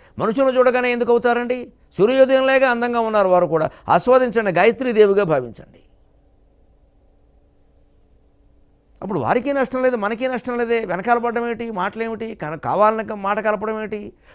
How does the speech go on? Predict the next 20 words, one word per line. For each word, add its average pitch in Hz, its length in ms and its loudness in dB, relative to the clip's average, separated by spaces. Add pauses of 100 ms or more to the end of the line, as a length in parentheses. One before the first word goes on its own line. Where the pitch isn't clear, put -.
వారు 202 160 6
అంతకంటే 214 360 -2
ఓ 220 100 0
మెలికలు 170 320 -4
తిరగడం 220 340 -4
ఏంటి? 214 160 -4
సూర్యోదయం 208 520 -2
మెలికలు 185 260 -4
తిరగదే, 208 480 -2 (1200)
సూర్యాస్తమయం 220 540 -2
మెలికలు 190 280 -2
తిరగదే, 214 360 0
మనం 190 220 -2
ఎందుకు 226 160 -4
తిరుగుతున్నాం 226 380 -4
ఇక్కడ 233 140 -4
పొట్లకాయలాగా? 220 640 0 (680)
వేషాలు 160 300 0
వేయడానికి 131 360 -4
ఇవన్నీ. 50 200 -20